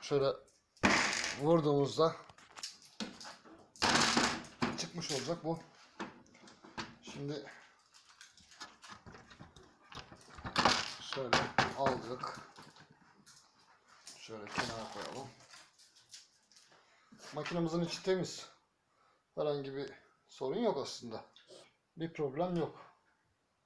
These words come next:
Şimdi ne yapacağız? Tekrar gidip şöyle bakacağız. Şimdi şunlara şöyle bir baktık.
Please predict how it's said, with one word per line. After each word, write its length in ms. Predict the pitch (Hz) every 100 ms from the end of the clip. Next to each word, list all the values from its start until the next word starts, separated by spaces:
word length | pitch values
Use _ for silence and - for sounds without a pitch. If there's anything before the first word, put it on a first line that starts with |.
| _ _ _ _ _ _ _ _ _ _ _ _ _ 147
Şimdi 360 | - 156 156
ne 40 | 160
yapacağız? 680 | 143 123 147 180 - - - - - - - - - - - - - -
Tekrar 400 | - 160 151 131
gidip 440 | 117 143 131 175 - - - - - - - - -
şöyle 440 | - 156 147 131 123
bakacağız. 840 | 147 120 107 131 170 - - - - - - - - - - -
Şimdi 420 | - 147 135 123 -
şunlara 560 | - - 147 139 135 127 -
şöyle 520 | - - 143 123 123 117 - _ _ - - - - - - -
bir 160 | 147 131
baktık. 420 | 117 - 139